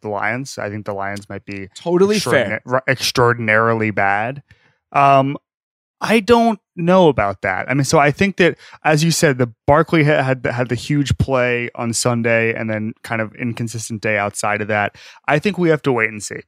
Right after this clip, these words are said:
Speaker 1: because, and I
Speaker 2: That's
Speaker 1: know
Speaker 2: why
Speaker 1: that's
Speaker 2: it's a
Speaker 1: a
Speaker 2: take
Speaker 1: really
Speaker 2: shop take.
Speaker 1: boring
Speaker 2: I'm not there
Speaker 1: and
Speaker 2: yet.
Speaker 1: you're right. No, no, no, I know. And, and, and I just think it's, I know that's a boring thing to say. I'd love to be with you on this take, on this take shop take, but I,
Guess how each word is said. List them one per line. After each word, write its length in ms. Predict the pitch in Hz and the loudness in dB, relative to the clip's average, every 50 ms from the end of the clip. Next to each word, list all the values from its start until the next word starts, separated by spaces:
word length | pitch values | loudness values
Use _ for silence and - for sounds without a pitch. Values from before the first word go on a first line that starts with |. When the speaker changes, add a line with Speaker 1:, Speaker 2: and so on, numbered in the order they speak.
| _ | _
Speaker 1:
because, 400 | - 127 117 - 127 120 117 117 | -4 -2 0 2 2 2 0 -2
and 200 | 117 - 131 127 | -2 -2 -2 0
I 120 | 135 135 131 | 2 2 2
Speaker 2:
That's 160 | - 139 143 | 2 4 4
Speaker 1:
know 60 | 151 | 4
Speaker 2:
why 80 | 233 233 | 4 4
Speaker 1:
that's 100 | 233 - | 2 0
Speaker 2:
it's 120 | - - | 0 2
a 40 | 370 | 2
Speaker 1:
a 20 | |
Speaker 2:
take 60 | 466 - | 2 2
Speaker 1:
really 100 | 123 123 | 2 2
Speaker 2:
shop 200 | 240 175 151 - | 2 2 2 2
take. 180 | - 156 127 | 2 4 4
Speaker 1:
boring 240 | 131 131 135 131 139 | 6 4 4 4 2
Speaker 2:
I'm 100 | 165 208 | 2 4
not 200 | 269 370 415 - | 2 2 2 2
there 160 | 392 370 370 | 2 4 4
Speaker 1:
and 60 | 302 | 6
Speaker 2:
yet. 220 | 233 220 220 - - | 6 6 6 6 6
Speaker 1:
you're 80 | 214 | 6
right. 180 | 240 247 208 208 | 6 6 6 6
No, 160 | 226 262 254 | 6 6 6
no, 200 | 247 247 247 240 | 6 6 6 6
no, 160 | 233 226 214 | 6 6 6
I 100 | 220 254 | 6 6
know. 260 | 262 214 151 139 151 - | 4 4 4 2 2 0
And, 180 | - 156 151 156 | -2 -4 -4 -2
and, 180 | 156 156 147 151 | -2 -2 -2 -2
and 280 | 147 147 143 147 143 - | -4 -4 -6 -6 -6 -4
I 140 | 143 143 | -2 -2
just 240 | 139 135 147 143 - | -2 -2 -6 -8 -4
think 120 | 165 156 147 | -4 -4 -4
it's, 220 | 147 - - - _ - _ _ _ - | -4 -6 -8 -14 _ -20 _ _ _ -2
I 100 | 127 131 | -2 0
know 160 | 135 147 151 | 2 4 4
that's 220 | 151 147 139 - 139 | 4 4 2 0 -4
a 40 | |
boring 380 | 120 110 110 113 120 123 123 123 | -4 -4 -2 0 0 0 0 -2
thing 220 | 117 131 123 113 | -4 -4 -4 -4
to 80 | 110 107 | -4 -6
say. 320 | - - 110 104 110 113 | -6 -2 -2 0 0 0
I'd 260 | - - 113 113 104 113 | 0 0 -2 -2 -2 -6
love 340 | 110 113 113 120 127 120 - | -4 -2 0 -2 -2 -2 -2
to 100 | - 127 | -4 -4
be 220 | 117 107 117 110 107 | -2 -2 -2 -2 -2
with 240 | 113 117 113 - | -2 -4 -4 -2
you 100 | 127 123 | -2 -2
on 140 | 120 120 117 | -2 -2 -2
this 180 | 117 113 - - _ | -4 -6 -8 -10 _
take, 380 | - - 123 123 131 - - - - - | -8 -4 -4 -4 -4 -4 -12 -16 -8 -6
on 80 | 120 113 | -4 -4
this 140 | 113 110 | -4 -4
take 200 | - - 127 127 | -2 -4 -4 -2
shop 260 | - - 135 120 - - | -2 -2 -4 -4 -2 0
take, 280 | - 127 123 - - _ _ _ _ _ _ _ - | 0 0 0 0 -4 _ _ _ _ _ _ _ -16
but 300 | 131 117 135 127 123 - - | -6 -2 0 0 0 -2 -4
I, 200 | 131 127 139 | -4 -4 -4